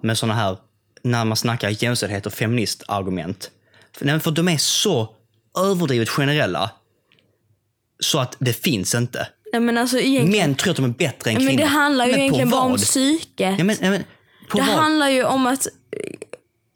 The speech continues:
Speaker 1: Ja, men
Speaker 2: folk, folk, nu menar jag alla då, de tänker fel i huvudet. De tänker inte logiskt.
Speaker 1: Men Moa, för det första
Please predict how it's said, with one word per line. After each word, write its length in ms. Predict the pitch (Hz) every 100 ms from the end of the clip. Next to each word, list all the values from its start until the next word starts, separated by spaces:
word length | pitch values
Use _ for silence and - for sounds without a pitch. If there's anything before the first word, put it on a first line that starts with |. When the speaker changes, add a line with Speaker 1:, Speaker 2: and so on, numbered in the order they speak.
| -
Speaker 1:
Ja, 60 | 123
men 100 | 123
Speaker 2:
folk, 420 | 403 277 247 - -
folk, 680 | - - 311 269 349 - - _
nu 120 | 285 285
menar 260 | 302 320
jag 140 | 285 247
alla 460 | 254 269 277 214 202
då, 280 | 165 127 262 _ _ _ _ _ - -
de 220 | 339 320
tänker 1000 | 277 - 453 269 226 226 - 214 226 269 - -
fel 360 | 311 208 196 -
i 100 | 269
huvudet. 680 | 294 330 294 190 233 - - _
De 140 | 285 302
tänker 420 | 359 254 247 294
inte 240 | 311 285
logiskt. 680 | 311 269 - - 269 - -
Speaker 1:
Men 140 | 123 -
Moa, 280 | 127 101 95 _ _ _ _ _ _ _ _ _ _ -
för 80 | 156
det 60 |
första 280 | 160 117 90